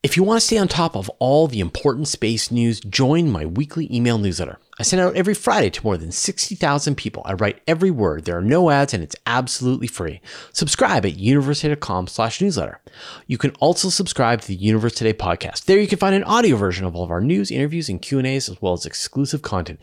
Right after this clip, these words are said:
Subscribe at university dot com slash podcast or search for Universe Today on Apple Podcasts, Spotify, or wherever you get your podcasts. A huge thanks to everyone who supports us on Patreon and helps us stay independent.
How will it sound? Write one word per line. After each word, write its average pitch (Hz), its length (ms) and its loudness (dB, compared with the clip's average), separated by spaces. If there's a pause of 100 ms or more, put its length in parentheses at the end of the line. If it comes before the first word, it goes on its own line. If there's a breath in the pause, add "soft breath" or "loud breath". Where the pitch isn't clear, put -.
(240 loud breath)
Subscribe 202 560 4
at 92 220 0
university 135 580 2
dot 123 140 2
com 92 260 -2
slash 147 260 -2
podcast 196 520 0
or 185 260 6 (280 loud breath)
search - 280 -2
for - 140 -6
Universe 151 400 2
Today 147 220 0
on 87 100 0
Apple 82 220 -6
Podcasts, 156 520 0
Spotify, 147 460 0
or 101 100 0
wherever 92 300 0
you 104 80 -2
get 120 140 -4
your 131 80 -6
podcasts. 82 500 -6 (460 loud breath)
A 139 40 4
huge 226 280 4
thanks 226 240 2
to - 100 -2
everyone 196 280 2
who 87 40 -4
supports 160 460 -2
us 185 100 -4
on 190 140 -2
Patreon 170 400 -2
and 90 100 -4
helps 117 260 -4
us 139 100 -6
stay - 100 -6
independent. 98 580 -6